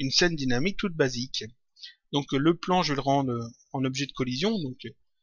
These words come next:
clic droit, propriété, euh, simulation. Et ici, corps collision. Tac, j'ajoute le tag corps collision. Je sélectionne le fracture, je fais un clic droit, propriété simulation,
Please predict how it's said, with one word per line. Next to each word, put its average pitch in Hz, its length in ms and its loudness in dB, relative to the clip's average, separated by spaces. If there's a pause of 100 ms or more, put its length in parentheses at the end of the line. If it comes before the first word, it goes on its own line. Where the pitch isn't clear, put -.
(220)
clic 156 160 -4
droit, 143 520 4 (200)
propriété, 143 480 -2 (400)
euh, 120 420 -2
simulation. 156 680 0 (1000)
Et 156 80 4
ici, 190 420 0
corps 185 300 2
collision. 131 500 -2 (360)
Tac, - 120 -12 (140)
j'ajoute 127 320 -8
le 139 80 -6
tag 156 240 -2
corps - 220 -8
collision. 113 340 -6 (640)
Je 170 180 4
sélectionne 202 380 2
le 143 80 2
fracture, 247 520 0 (120)
je 151 120 -2
fais - 180 -6
un 127 100 -4
clic - 180 -14
droit, 156 400 4 (600)
propriété 156 440 0
simulation, 131 640 -2